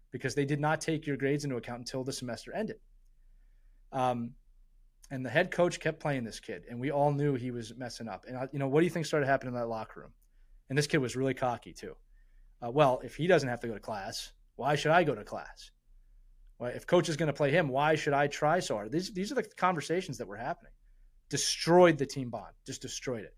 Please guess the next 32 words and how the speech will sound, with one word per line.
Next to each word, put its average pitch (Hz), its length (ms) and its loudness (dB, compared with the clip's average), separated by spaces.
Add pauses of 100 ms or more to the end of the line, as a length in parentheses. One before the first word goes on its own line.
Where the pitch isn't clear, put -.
(140)
We 165 80 2
didn't 175 120 4
win 135 80 4
anything 123 300 0
that 90 140 -12
year. - 220 -18 (640)
Right? 139 100 -2
And, 160 140 2
and 160 160 2
you 156 40 4
know 160 80 6
what? 180 200 6
The - 80 -10
kid 151 220 0
got 156 160 4 (200)
knocked 139 260 -4
off 143 120 0
the 139 60 -8
team 156 200 -4
halfway 147 260 0
through 147 160 -4
the 131 60 -4
year 143 160 -4
'cause 123 140 -12
of 127 60 -10
his 113 100 -12
grades. 151 400 -6
I 143 40 -4
mean, 123 140 -8
it 117 40 -10
was 113 100 -12
predictable. 117 640 -10